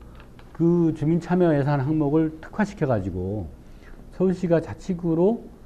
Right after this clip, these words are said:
어, 주-, 참여예산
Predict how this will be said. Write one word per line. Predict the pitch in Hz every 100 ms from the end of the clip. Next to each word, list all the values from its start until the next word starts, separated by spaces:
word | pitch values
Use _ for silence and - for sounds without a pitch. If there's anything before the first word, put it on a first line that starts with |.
| - - - -
어, | 107 104 104 104 101 - -
주-, | - 113
참여예산 | - 190 185 147 127 135 123 104